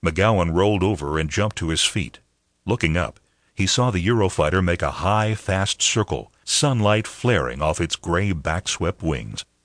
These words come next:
It was coming for him again. Panicked, he again started running for the protection of the Jefferson Memorial. Behind him, he heard the spiteful drone of the aircraft's motor, now flat out, rise in pitch,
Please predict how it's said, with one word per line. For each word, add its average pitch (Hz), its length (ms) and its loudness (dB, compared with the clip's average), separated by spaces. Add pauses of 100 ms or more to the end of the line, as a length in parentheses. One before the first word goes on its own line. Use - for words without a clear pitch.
(480)
It 78 140 2
was 71 160 0
coming 87 360 2
for 62 240 -2
him 85 80 2
again. 80 460 0 (680)
Panicked, 127 440 2 (360)
he 110 160 4
again 107 360 2
started 110 400 2
running 101 400 2
for 101 120 -2
the 87 100 0
protection - 560 -2
of 76 100 -4
the 85 80 2
Jefferson 101 500 2
Memorial. 62 580 -2 (420)
Behind 92 380 0
him, 71 160 -4 (260)
he 95 120 0
heard 101 240 2
the 90 100 0
spiteful 107 580 0
drone 90 440 0
of 80 100 -2
the 78 160 0
aircraft's 90 520 0
motor, - 440 -2
now 104 300 2
flat 98 400 0
out, 65 280 -4 (100)
rise 90 440 0
in 85 100 0
pitch, - 440 -6